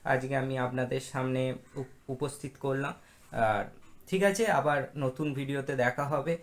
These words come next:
আমি এই চ্যানেলে বিভিন্ন প্রকার বই, বিভিন্ন, আহ, পৌরাণিক বিষয়, তারপরে মুনি ঋষিদের, আহ, জীবনী, বাণী, মহাপুরুষদের বিষয় নিয়ে আলোচনা করে থাকি।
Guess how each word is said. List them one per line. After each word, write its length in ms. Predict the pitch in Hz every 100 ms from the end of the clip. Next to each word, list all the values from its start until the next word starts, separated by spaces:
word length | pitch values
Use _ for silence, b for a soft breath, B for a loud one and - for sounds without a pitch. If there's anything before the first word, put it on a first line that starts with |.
| B B
আমি 420 | 120 131 147 143
এই 180 | 135 135
চ্যানেলে 400 | 131 123 135 139
বিভিন্ন 420 | 131 123 143 139 135
প্রকার 280 | 135 139
বই, 320 | 127 123 131 135
বিভিন্ন, 580 | 127 123 131 135 135 131 -
আহ, 120 | 131 120
পৌরাণিক 580 | 131 127 127 127 131 120
বিষয়, 440 | 123 120 135 135
তারপরে 600 | 135 120 113 - 120 120 - - B B -
মুনি 280 | 131 131 131
ঋষিদের, 680 | 131 139 127 131 127 -
আহ, 100 | 131
জীবনী, 440 | 117 123 127 127 131
বাণী, 360 | 120 113 123
মহাপুরুষদের 800 | 131 117 120 120 117 127 - 120
বিষয় 340 | 117 117 117 120
নিয়ে 180 | 127 123
আলোচনা 400 | 113 117 131 127
করে 220 | 127 123
থাকি। 340 | 135 123 185